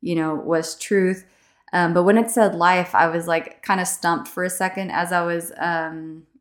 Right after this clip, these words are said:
you know, trying to grasp that verse. But I really loved it because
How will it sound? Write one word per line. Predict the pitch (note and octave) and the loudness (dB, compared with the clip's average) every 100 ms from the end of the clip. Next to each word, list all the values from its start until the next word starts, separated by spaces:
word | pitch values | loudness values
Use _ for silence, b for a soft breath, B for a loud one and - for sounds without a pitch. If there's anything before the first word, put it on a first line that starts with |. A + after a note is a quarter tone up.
| _ _ _ | _ _ _
you | F3+ F3 | -8 -4
know, | D3+ D3+ - _ _ - | -2 -4 -8 _ _ -8
trying | - E3+ D#3+ | 0 2 2
to | D#3+ E3 | 0 -2
grasp | E3 D#3 D#3 E3+ - - - | 0 0 0 -4 -10 -18 0
that | F#3 D3+ D#3 | 4 4 4
verse. | D#3+ F3 F3+ | 2 0 -2
But | - | 2
I | F3+ | 4
really | F3+ G3 F#3 | 6 6 6
loved | F3+ F3 | 6 4
it | F3 | 2
because | F3+ F#3+ F3 E3+ E3+ | 0 -2 -2 -2 -4